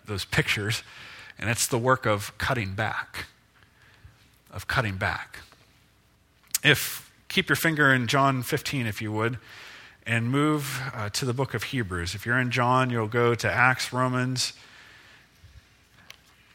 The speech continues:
two Corinthian letters, Galatians, Ephesians, Philippians, Colossians, Thessalonians, Timothy's. You'll come to the next big book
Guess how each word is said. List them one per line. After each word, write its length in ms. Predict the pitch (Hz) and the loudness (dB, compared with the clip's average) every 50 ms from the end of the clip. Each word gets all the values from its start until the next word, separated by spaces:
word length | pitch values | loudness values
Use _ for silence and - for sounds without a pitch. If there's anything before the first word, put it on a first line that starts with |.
| - - _ _ _ - _ _ _ _ _ _ _ _ _ _ - 143 139 - _ | -20 -20 _ _ _ -20 _ _ _ _ _ _ _ _ _ _ -20 -20 -20 -10 _
two 200 | - - 156 143 | -4 -4 -4 -4
Corinthian 520 | - - 131 131 135 135 131 127 127 123 | -4 -4 -4 -4 -2 -2 -2 -2 0 0
letters, 640 | 110 117 120 120 123 127 127 127 123 123 127 117 - | 2 4 4 6 6 4 4 4 2 2 0 -2 -4
Galatians, 420 | - 113 113 113 - 143 127 123 | -2 -2 0 0 0 -2 -4 -4
Ephesians, 880 | 120 107 - 131 127 127 120 131 131 127 127 131 127 127 - - - - - - - - - - _ _ | -6 -6 -4 -2 -2 -2 -2 -2 -4 -4 -4 -4 -4 -6 -6 -6 -8 -10 -12 -16 -20 -20 -20 -20 _ _
Philippians, 580 | _ - - - 120 117 - 120 120 120 120 120 | _ -16 -12 -10 -10 -8 -6 -6 -6 -4 -6 -6
Colossians, 1000 | - - - 113 117 117 123 - - 131 127 123 123 123 123 120 - - - - - _ | -8 -8 -4 -2 0 0 0 0 -2 -4 -6 -6 -6 -4 -4 -4 -4 -6 -8 -10 -12 _
Thessalonians, 800 | - 120 110 - - 113 117 120 120 123 120 120 120 117 - - - _ _ _ _ - - - - - - - - - - - - - | -6 -6 -6 -4 -4 -4 -4 -2 -2 -2 -2 -4 -4 -6 -8 -10 -14 _ _ _ _ -20 -20 -20 -20 -20 -20 -20 -20 -20 -20 -20 -12 -6
Timothy's. 1040 | - - 131 127 120 - - 127 127 123 127 127 127 123 123 - - - - - - - - - _ _ - - - - - _ _ _ - | -4 -4 -2 -2 -4 -4 -2 -2 0 0 0 0 -2 -2 -4 -4 -4 -4 -6 -8 -12 -16 -20 -20 _ _ -20 -20 -20 -20 -20 _ _ _ -12
You'll 120 | 107 98 101 | -10 -10 -8
come 260 | - - 143 143 147 135 | -4 -2 -2 0 0 -2
to 80 | 120 | -2
the 60 | 110 | -2
next 320 | 113 135 139 - 131 127 127 | -2 -2 -2 -2 -6 -2 -2
big 320 | 131 127 123 123 120 117 | -2 -2 -2 -4 -8 -4
book 420 | 120 117 107 113 - - - - | -2 0 -2 -2 -4 -10 -14 -14